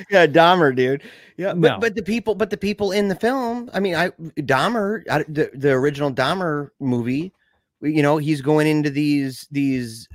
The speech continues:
Speaker 1: uh, gay sex clubs, right? And he's having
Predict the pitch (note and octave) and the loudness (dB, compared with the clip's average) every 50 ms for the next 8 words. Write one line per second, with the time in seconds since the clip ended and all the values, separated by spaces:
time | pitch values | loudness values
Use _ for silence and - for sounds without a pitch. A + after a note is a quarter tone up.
0 | - - - A#2+ A#2 G#2+ G#2+ G#2 G2+ G2 G2 G2 G2 G2 _ _ _ _ _ _ | -18 -12 -10 -8 -6 -6 -4 -6 -6 -6 -6 -8 -10 -12 _ _ _ _ _ _
1 | _ _ _ _ _ _ _ _ - B2 A#2 - A2+ G2 C3 C#3 C#3+ C#3+ C#3 C3+ | _ _ _ _ _ _ _ _ -20 -20 -18 -14 -6 0 2 2 2 2 0 -2
2 | B2+ - _ _ _ _ - - E3+ D#3+ - - - - C#3 A#2 G#2+ A#2 D#3 F3+ | -6 -12 _ _ _ _ -6 0 0 0 -2 -2 -10 -6 -4 -2 -2 -4 -6 -10
3 | - - _ _ - A#2 A2+ A2+ A#2 C3 E3 - _ _ _ _ _ _ _ _ | -18 -20 _ _ -6 -4 -2 -2 -2 -4 -6 -8 _ _ _ _ _ _ _ _
4 | _ _ - C3 C3+ C#3 C3+ C3+ C3 A#2+ C#3+ C#3 A#2 C3+ D3 D3 D3+ C#3+ D3 D3 | _ _ -4 -2 0 0 0 0 -2 -2 -4 -4 -4 0 0 0 0 0 -2 -6
5 | C#3 | -6